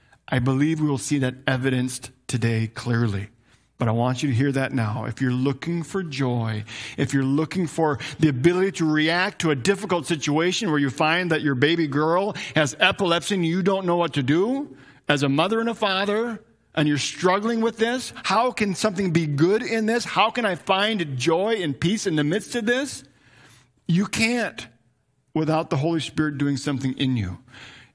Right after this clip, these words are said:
It's Christmas. I am convinced we're looking for an experience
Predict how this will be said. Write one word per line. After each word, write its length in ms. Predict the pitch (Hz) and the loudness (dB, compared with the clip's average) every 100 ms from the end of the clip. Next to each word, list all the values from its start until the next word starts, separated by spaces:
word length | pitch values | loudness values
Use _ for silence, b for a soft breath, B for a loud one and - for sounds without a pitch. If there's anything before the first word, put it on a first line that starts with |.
| - | -2
It's 180 | 143 147 | -2 -2
Christmas. 640 | - 165 - 120 92 - - | -2 -2 -2 -2 -4 -6 -2
I 140 | 143 | 0
am 160 | 170 156 | 0 -2
convinced 640 | 156 123 113 143 135 - | 0 0 0 0 0 -4
we're 140 | 127 135 | -2 0
looking 420 | 143 151 147 160 | 0 -2 -4 -6
for 240 | - 147 | -2 -2
an 80 | 131 | 0
experience 720 | 127 - - 151 156 165 170 | -2 -6 -4 -2 0 -2 -6